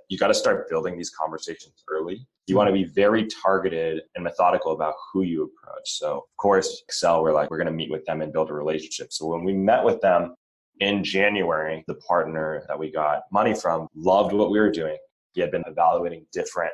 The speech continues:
startups to invest in this space. And he was also referred in by one of our existing investors. And that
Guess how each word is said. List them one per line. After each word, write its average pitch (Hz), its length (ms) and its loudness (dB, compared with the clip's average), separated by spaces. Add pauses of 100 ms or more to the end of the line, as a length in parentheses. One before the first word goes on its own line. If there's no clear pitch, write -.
startups 87 580 0
to 87 120 -6
invest 78 560 -2
in 87 140 -10
this 80 180 -4
space. - 640 -4 (400)
And 82 600 2 (100)
he - 180 -4
was 90 100 0
also 92 320 2
referred 82 640 -4
in 82 260 -2
by 80 140 0
one 80 160 -4
of 80 100 -6
our 80 120 -2
existing 95 460 -4
investors. 73 540 -10
And 73 100 -12
that 80 140 4